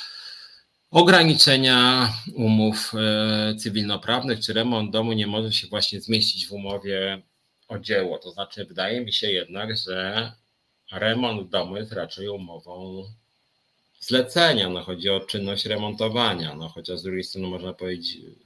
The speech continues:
chodzi o wynik, bo wynikiem jest wyremontowane mieszkanie. Znaczy, w ogóle jest płynna granica między dziełem i zleceniem, natomiast moim zdaniem właśnie warto te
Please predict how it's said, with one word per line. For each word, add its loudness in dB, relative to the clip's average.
chodzi -8
o 0
wynik, -2
bo -6
wynikiem -8
jest -6
wyremontowane -2
mieszkanie. 0
Znaczy, -6
w -6
ogóle 0
jest 0
płynna 6
granica 0
między 0
dziełem 2
i -10
zleceniem, 0
natomiast -2
moim 0
zdaniem 0
właśnie 0
warto 2
te 0